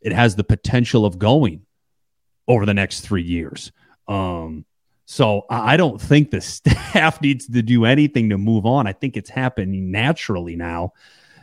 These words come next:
knowing that you got a kid that's six five, two forty-five, um, who, again, has,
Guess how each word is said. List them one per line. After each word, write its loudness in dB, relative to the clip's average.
knowing 6
that 4
you 2
got 6
a 6
kid 2
that's 0
six -4
five, 0
two 0
forty-five, 2
um, 2
who, 2
again, 0
has, -2